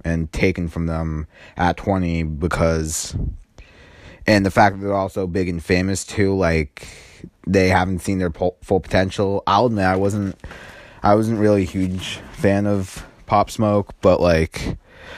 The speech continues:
I definitely did see his appeal, and I definitely did see the potential he had in him. So I just wanted to give a quick,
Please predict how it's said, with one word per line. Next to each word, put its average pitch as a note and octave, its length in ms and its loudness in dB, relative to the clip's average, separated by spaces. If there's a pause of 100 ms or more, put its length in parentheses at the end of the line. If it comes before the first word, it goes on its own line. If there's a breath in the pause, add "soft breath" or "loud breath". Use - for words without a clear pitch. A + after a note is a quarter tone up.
(220 loud breath)
I G#2 80 6
definitely G2 460 0
did F2+ 180 0
see G#2 120 0
his E2+ 160 0
appeal, F#2+ 320 2
and F#2 100 2
I F2 80 2
definitely F2+ 420 0
did E2+ 220 -4
see F#2+ 140 -4
the E2+ 120 -4
potential F2+ 440 -2
he F2 200 2
had F2 300 4
in F#2 80 -4
him. A2 400 -2 (680 loud breath)
So G2 300 4
I F#2+ 120 4
just F#2+ 180 -8
wanted F#2+ 260 -2
to F2 320 2
give E2+ 220 2
a E2 220 0
quick, F2 280 -2